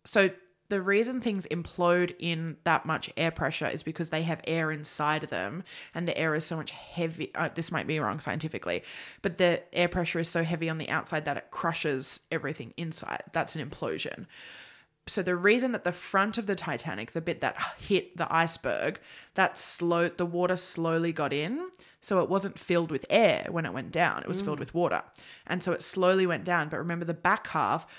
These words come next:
Speaker 1: bobbed for a second and then it went down. So apparently the photos of the, f-,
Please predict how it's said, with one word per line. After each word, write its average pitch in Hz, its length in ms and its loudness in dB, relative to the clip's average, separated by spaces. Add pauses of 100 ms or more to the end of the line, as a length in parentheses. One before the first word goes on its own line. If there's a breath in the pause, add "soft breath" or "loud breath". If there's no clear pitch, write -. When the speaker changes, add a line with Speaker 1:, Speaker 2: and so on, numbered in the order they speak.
(240 loud breath)
Speaker 1:
bobbed 180 300 6
for - 180 0
a 170 80 4
second 151 540 -4
and 170 100 -4
then 165 140 -4 (160)
it 208 220 2
went 151 220 -2
down. 113 440 -4 (600)
So 180 120 0
apparently 196 580 2 (380 loud breath)
the 170 80 2
photos 180 640 6
of 160 400 0
the, 160 100 0
f-, - 300 -16